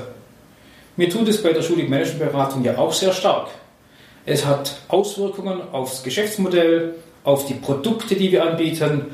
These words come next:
auf die Kunden und Mitarbeiter. Ja, wir machen Online-Seminare, wir machen Online-Coaching, wir machen Webinare. Das gab's vorher in dieser Ausprägung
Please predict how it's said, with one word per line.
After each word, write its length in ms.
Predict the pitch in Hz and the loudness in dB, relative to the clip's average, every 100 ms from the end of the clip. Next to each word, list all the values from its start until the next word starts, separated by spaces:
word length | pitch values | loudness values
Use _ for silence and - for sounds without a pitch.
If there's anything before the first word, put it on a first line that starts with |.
| - - | -16 -12
auf 180 | - 123 | -6 -4
die 160 | - - | -4 -4
Kunden 600 | - 214 220 202 202 196 - | 0 2 4 4 2 -2 -6
und 200 | 170 151 | -6 -2
Mitarbeiter. 580 | 143 147 135 117 - - - - - - - - - - - | 0 0 0 0 -2 -8 -12 -20 -20 -20 -20 -20 -20 -14 0
Ja, 340 | 165 165 160 | 4 4 2
wir 60 | 131 | 0
machen 300 | 120 127 117 | -2 -4 -4
Online-Seminare, 1000 | 160 170 160 156 156 147 143 139 143 139 - - | -2 0 -2 -2 -4 -4 -2 0 2 2 -2 -8
wir 120 | - | -2
machen 240 | 143 139 143 | 0 2 2
Online-Coaching, 1000 | 135 120 120 185 180 - 170 170 - - - - - - | 0 0 0 2 2 2 2 2 -2 -8 -18 -20 -20 -12
wir 100 | - | -2
machen 240 | 123 131 127 | 0 2 4
Webinare. 640 | 120 123 123 139 139 - - - _ _ _ _ _ - - - - - | 4 2 2 2 0 -4 -10 -18 _ _ _ _ _ -20 -20 -20 -14 -8
Das 180 | 139 | -4
gab's 300 | - 151 - | 0 0 0
vorher 380 | - 190 190 - | -2 -2 0 -2
in 140 | 170 143 | -4 -4
dieser 320 | 196 - - | -4 -2 0
Ausprägung 880 | 185 - - - 208 208 226 233 | 0 0 -4 -2 0 2 2 2